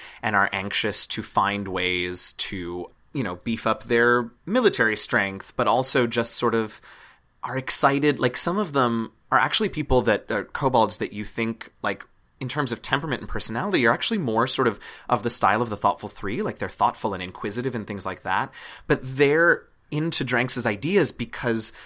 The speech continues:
there's a whole world that they have been so unable to explore and learn from.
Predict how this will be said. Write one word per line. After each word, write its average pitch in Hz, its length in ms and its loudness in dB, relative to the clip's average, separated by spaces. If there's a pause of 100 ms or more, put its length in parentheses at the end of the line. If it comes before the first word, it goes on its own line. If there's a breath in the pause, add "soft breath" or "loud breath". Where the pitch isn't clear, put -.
(140 loud breath)
there's 123 160 -2
a 131 60 4
whole 156 220 2
world 117 520 6
that 104 160 -6
they 107 380 0
have 104 240 -8
been 110 180 -2
so 120 360 4
unable 110 420 0
to - 140 -6
explore 107 580 0
and 90 200 -6
learn 131 320 -2
from. 53 500 -10